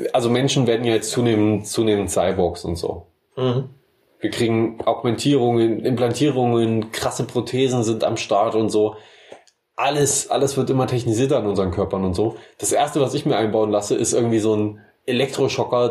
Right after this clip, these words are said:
Speaker 1: der immer mich schockt, wenn ich M sage. Das,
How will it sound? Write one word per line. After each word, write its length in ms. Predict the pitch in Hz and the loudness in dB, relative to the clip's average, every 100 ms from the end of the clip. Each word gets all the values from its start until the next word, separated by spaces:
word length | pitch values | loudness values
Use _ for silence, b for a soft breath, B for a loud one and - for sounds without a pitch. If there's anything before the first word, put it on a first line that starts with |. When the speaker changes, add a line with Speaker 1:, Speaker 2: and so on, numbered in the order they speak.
| - | 2
Speaker 1:
der 360 | 113 107 104 123 | 2 4 2 0
immer 180 | 127 | 0
mich 240 | 120 113 - | 0 -2 -2
schockt, 260 | 139 - | -4 -2
wenn 120 | 113 107 | -2 -2
ich 180 | 104 | -2
M 180 | 117 117 | 0 2
sage. 420 | 98 87 85 85 - - _ _ _ _ _ _ _ _ _ B B B B B B B B _ _ | 2 2 2 0 -4 -16 _ _ _ _ _ _ _ _ _ B B B B B B B B _ _
Das, 280 | - 98 | -2 -2